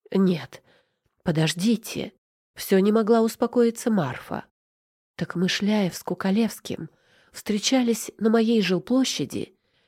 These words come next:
ещё до командировки?» Фигня. Я всего несколько дней как въехала. Вот ведь неугомонная. Какое это имеет значение?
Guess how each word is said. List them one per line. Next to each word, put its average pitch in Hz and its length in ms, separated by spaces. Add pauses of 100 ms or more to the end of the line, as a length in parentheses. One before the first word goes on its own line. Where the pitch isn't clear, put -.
(240)
ещё 175 520
до 156 200
командировки?» - 920 (560)
Фигня. 165 640 (640)
Я 208 220
всего 208 280
несколько 214 540
дней 262 300
как 185 240
въехала. 240 640 (600)
Вот 170 420
ведь 160 200
неугомонная. 170 1040 (600)
Какое 202 520
это 208 220
имеет 208 300
значение? 175 880